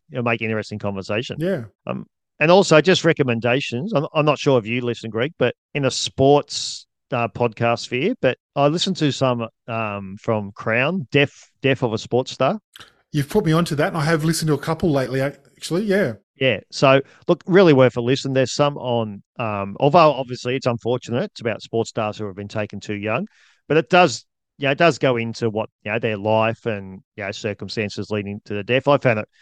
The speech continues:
Speaker 1: really, the Phil Hughes one, really interesting, how it was put together.
Speaker 2: Yeah, it's, it's not a, it's, they're not too long. I think they're only about half hour episodes.
Speaker 1: Yeah,
Speaker 2: And
Speaker 1: half
Speaker 2: qu-,
Speaker 1: hour.
Speaker 2: quite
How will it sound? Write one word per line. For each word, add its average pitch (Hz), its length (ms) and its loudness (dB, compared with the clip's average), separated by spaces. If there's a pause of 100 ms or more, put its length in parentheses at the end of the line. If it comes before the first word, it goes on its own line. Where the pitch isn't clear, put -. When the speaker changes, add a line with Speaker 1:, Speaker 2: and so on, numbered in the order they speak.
(240)
Speaker 1:
really, 107 320 -6
the 110 220 -6
Phil 120 220 0
Hughes 110 360 -2
one, 107 180 -4
really 107 220 -2
interesting, 107 420 -8 (180)
how 101 120 -6
it 104 60 -8
was 110 100 -12
put 110 140 -8
together. 117 360 -2 (140)
Speaker 2:
Yeah, 170 120 2
it's, 175 260 -4
it's - 260 -12
not 254 140 0
a, 247 60 2
it's, 165 280 -4 (140)
they're 160 200 -2
not 202 200 2
too 165 180 0
long. 156 380 0
I - 40 -4
think 170 160 -6
they're 147 80 -2
only 139 100 -2
about 127 160 -2
half 143 280 -6
hour 131 140 0
episodes. 170 640 -4
Speaker 1:
Yeah, 101 140 -4 (200)
Speaker 2:
And 151 340 -4
Speaker 1:
half 120 180 0
Speaker 2:
qu-, 107 80 -2
Speaker 1:
hour. 98 320 -2
Speaker 2:
quite 196 340 0